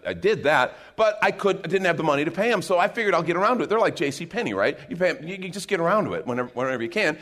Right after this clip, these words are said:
and you just pay 'em. Well, they let me know they're not, that they're different. Um, one day I get a call <laughs> from my bank. A, a friend actually worked there,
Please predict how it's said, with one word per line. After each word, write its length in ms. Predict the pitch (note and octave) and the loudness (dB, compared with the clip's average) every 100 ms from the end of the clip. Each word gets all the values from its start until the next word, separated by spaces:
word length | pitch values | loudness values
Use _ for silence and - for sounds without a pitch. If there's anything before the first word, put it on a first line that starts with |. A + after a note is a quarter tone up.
| - | -6
and 120 | E3 | -4
you 60 | D#3+ | -4
just 100 | - | -2
pay 180 | A#3 | 0
'em. 220 | D#3 D#2 - _ _ _ _ _ _ _ _ _ _ _ _ _ - | 0 -4 -14 _ _ _ _ _ _ _ _ _ _ _ _ _ -16
Well, 320 | D#3+ G3+ A#3 | -8 0 2
they 180 | G3 G#3 | 4 4
let 260 | G#3 C4+ B3 | 4 4 2
me 120 | A3 | 2
know 240 | G3+ G3 | 4 4
they're 160 | E3 C#3 | 4 4
not, 440 | D3 C3+ D#2 - - _ - | 4 4 2 -4 -14 _ -4
that 180 | B2+ D#3+ | -2 2
they're 140 | E3+ | 2
different. 500 | C#3 F3 - D2+ - - _ _ _ _ _ _ _ - | 2 0 0 -6 -6 -14 _ _ _ _ _ _ _ -2
Um, 480 | B2+ C3 B2+ A#2+ A#2 - _ _ _ _ _ _ _ _ _ _ _ _ _ _ _ _ _ _ _ - | 2 4 2 0 -4 -12 _ _ _ _ _ _ _ _ _ _ _ _ _ _ _ _ _ _ _ -2
one 300 | E3 A#3+ A3+ | 2 4 4
day 100 | F#3+ | 4
I 60 | |
get 140 | E3+ C#3+ | 2 0
a 20 | |
call 260 | F3+ E3+ D3+ | 2 2 0
<laughs> 120 | - | -4
from 320 | D3+ A#2+ A2+ - | -4 -4 -6 0
my 160 | A2+ | 2
bank. 300 | G2+ C3+ - | 2 0 0
A, 280 | F2 - - | -6 -10 -10
a 20 | |
friend 480 | F#2 - D#3+ A#2 F#2 | -10 -4 -2 0 0
actually 340 | F2 G2 G#2+ G2 | -2 -2 -4 -2
worked 260 | C3+ C3+ | -2 -2
there, 280 | E2+ D#2 | -4 -4